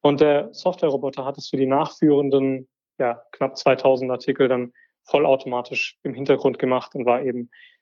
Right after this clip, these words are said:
dann nach einem halben Tag fertig. Die Entwicklung dahinter sicher,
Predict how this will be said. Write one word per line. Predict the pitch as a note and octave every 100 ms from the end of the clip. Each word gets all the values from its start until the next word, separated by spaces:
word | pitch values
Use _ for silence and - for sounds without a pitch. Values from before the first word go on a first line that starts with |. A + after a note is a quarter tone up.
| _
dann | - B2 A#2 -
nach | B2+ B2 - -
einem | B2+ A#2+
halben | B2+ C3+ C#3
Tag | A#2+ A2+
fertig. | - B2+ A2 - _ _ -
Die |
Entwicklung | C3+ B2+ G3+ A3+ G3
dahinter | E3 E3+ D#3+
sicher, | D3 F#3 F3+